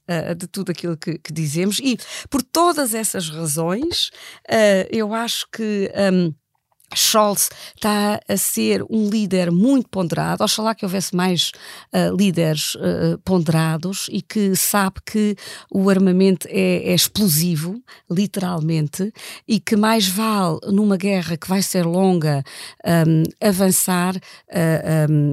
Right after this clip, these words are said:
enfim, com, com muita prudência. Obviamente que para a Ucrânia é diferente, porque a Ucrânia está,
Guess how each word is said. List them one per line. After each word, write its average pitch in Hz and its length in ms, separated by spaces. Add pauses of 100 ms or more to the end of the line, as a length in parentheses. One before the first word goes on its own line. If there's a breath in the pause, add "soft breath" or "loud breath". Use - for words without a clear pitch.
enfim, 190 540
com, 190 180
com 196 160
muita 202 240
prudência. 180 500
Obviamente 277 560
que 294 160
para 277 200
a - 20
Ucrânia 262 460
é - 20
diferente, 294 400
porque - 340
a - 60
Ucrânia 240 380
está, 208 440